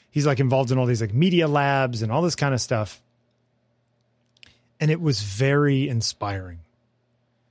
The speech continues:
You know, I was, I was talking to somebody, I'm just like, "Yes, that's the kind of person I wanna be." Um, and for the first time in a long time, I'm kind of a little ramped up in a good way.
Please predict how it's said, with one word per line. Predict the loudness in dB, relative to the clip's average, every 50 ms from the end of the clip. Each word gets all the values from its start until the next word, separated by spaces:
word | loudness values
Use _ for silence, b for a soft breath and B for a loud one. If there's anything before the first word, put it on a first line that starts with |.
| _ _ _ _ _ _ _ -4
You | -2 -2
know, | 0 0 -2 -6 -10 _ _ -4
I | 0
was, | 0 0 0 0
I | 0 2 2
was | 2 2 2
talking | 0 0 0 2 2
to | 0
somebody, | 2 2 2 2 2
I'm | 2 0 0
just | -2 -4 -6
like, | -8 -6 -2
"Yes, | 0 0 0 0 -2 -4 -6 -6 -8
that's | -6 -4 -2 -2 -2 -4 -6 -8
the | -6
kind | -4 -2 -2 -2
of | -2
person | -4 -4 -4 -4 -4
I | -4
wanna | -6 -6 -8 -10 -12
be." | -14 -16 -18 -18 _ _ _ b b b b b b b b b b b b b _ _ -2
Um, | 0 2 2 2 2 0 -2 -2 0
and | 0 0 2
for | 2 0
the | 0
first | 2 2 2 2 2
time | 2 2 2 4 4
in | 4
a | 2
long | 4 4 4 4 4 2 2
time, | 2 2 2 2 2 2 2 2
I'm | 2 0 0
kind | -2 -2 0 2 2 2
of | 2 2 0 -2 -4 -6 -4 -2
a | 0
little | 0 2 2 2 2
ramped | 2 2 2 0 0 -2 -2
up | -4 -4 -6 -8 -12
in | -10 -6 -6
a | -4
good | -4 -4 -6
way. | -6 -8 -12 -14 -18